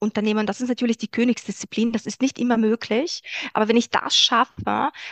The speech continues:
da hat die Forschung auch gezeigt, dann kann sich sowas wie eine Leidenschaft entwickeln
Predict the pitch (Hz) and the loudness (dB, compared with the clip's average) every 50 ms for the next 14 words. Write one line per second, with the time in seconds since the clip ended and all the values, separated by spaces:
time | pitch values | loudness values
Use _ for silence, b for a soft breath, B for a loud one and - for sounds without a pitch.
0 | B - 208 202 226 247 - 269 - - 233 220 240 - - 254 240 - - 226 | B -2 0 0 0 0 -2 -4 -2 2 4 4 4 4 0 -4 -4 -6 -8 -6
1 | - - - - - 208 190 - - - _ - _ - B B B B B - | -6 -6 -8 -4 -2 -2 0 0 0 -2 _ -8 _ -18 B B B B B -4
2 | 214 214 220 - 226 208 - 254 254 269 269 - - 240 233 240 - - 226 220 | -4 -2 0 0 2 2 2 2 2 2 2 2 2 2 2 2 2 4 2 4
3 | 226 220 180 180 175 208 - 254 - - 262 - - 262 247 - 247 - - - | 4 4 4 2 2 0 2 2 2 2 2 0 -6 -8 -6 -6 -8 -8 -6 -4
4 | 277 - - - - | -4 -4 -2 -4 -6